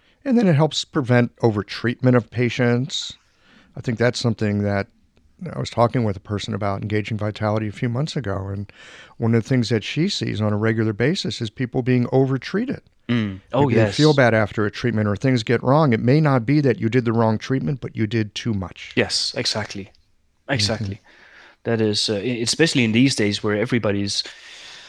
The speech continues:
Speaker 2: you know, <sighs> exposed to all kinds of stimuli all the time. Uh, and treatment is also a stimuli.
Speaker 1: Mm-hmm.
Speaker 2: It's,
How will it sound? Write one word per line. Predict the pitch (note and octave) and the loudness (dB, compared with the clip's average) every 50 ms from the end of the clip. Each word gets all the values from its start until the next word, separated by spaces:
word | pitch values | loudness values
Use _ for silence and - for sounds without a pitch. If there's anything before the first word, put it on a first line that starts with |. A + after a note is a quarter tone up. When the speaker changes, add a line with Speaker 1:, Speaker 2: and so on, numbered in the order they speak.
| - - - | -20 -6 -2
Speaker 2:
you | - A#2+ | 2 2
know, | B2 B2 A#2 A#2 A#2 - - - - - - | 4 4 4 4 2 2 2 2 0 0 0
<sighs> | - - - - - | -2 -4 -4 -6 -4
exposed | - C#3 - - - C3 B2+ C3 B2 - - - - | -2 -2 0 2 2 2 4 4 2 0 0 0 0
to | - B2+ B2 B2 A#2+ A2 | 2 4 4 4 4 2
all | F2+ A2 A#2 A#2 | 2 2 0 0
kinds | - - - A#2+ A2+ A2+ A2 G#2+ - A2+ | 0 0 -2 0 0 0 0 -2 -2 -2
of | G#2+ G2+ | -2 -2
stimuli | - - A2 - - B2 A#2+ B2 A#2+ A2 G2+ F#2 F2 F2+ F2 F#2 F#2+ - | -2 -2 -2 0 0 0 0 2 2 2 2 0 0 0 -2 -4 -8 -10
all | - - G2+ G#2 G#2 | -6 -4 -2 0 0
the | G#2+ G#2 | 0 -2
time. | - A#2+ A#2+ A2+ G#2+ F#2+ F#2 F#2 _ _ _ _ _ _ _ _ _ _ _ _ _ _ _ _ - | -2 -2 -2 -2 -2 -4 -6 -10 _ _ _ _ _ _ _ _ _ _ _ _ _ _ _ _ -8
Uh, | - G#2 G2+ G2+ F#2+ | -4 -2 -2 0 0
and | A2 A2+ | -2 -2
treatment | - - D#3+ D3+ G#2+ G2+ | 0 -2 -2 0 -2 -4
is | F#2+ G2 | -2 -2
also | A2+ B2+ A#2+ - G2 | -2 -2 -2 -2 -4
a | F#2 | -4
stimuli. | - - - D#3+ F3 C#3 F#2+ E2 D#2+ E2+ - _ _ _ _ _ _ _ _ _ _ _ _ _ _ - | -2 -2 0 0 0 0 -2 -4 -6 -8 -14 _ _ _ _ _ _ _ _ _ _ _ _ _ _ -4
Speaker 1:
Mm-hmm. | A2+ A2 G2 F#2 A2 G#2+ G2 - _ _ _ _ _ _ _ _ - | -4 -2 -2 -2 -2 -2 -4 -6 _ _ _ _ _ _ _ _ -16
Speaker 2:
It's, | A#2+ - - - | -14 -14 -14 -16